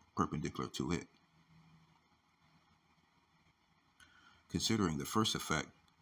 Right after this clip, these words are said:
it is analogous to the Lorenz's force that occurs when electric charges tra-, travel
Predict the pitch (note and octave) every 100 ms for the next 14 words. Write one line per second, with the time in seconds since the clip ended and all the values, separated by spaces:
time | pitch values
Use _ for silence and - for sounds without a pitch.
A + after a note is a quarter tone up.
0 | - E2 D2 D2+ D#2+ G2+ D#2 - - -
1 | - - - _ _ - D2+ D#2+ F2+ G#2+
2 | - - - D2 C2 - - G#1+ - F2
3 | D#2 D2+ C#2+ C2+ - C#2+ - - - F#2
4 | F#2+ C#2 - D#2 D2+ - _ - E2+ F#2
5 | G#2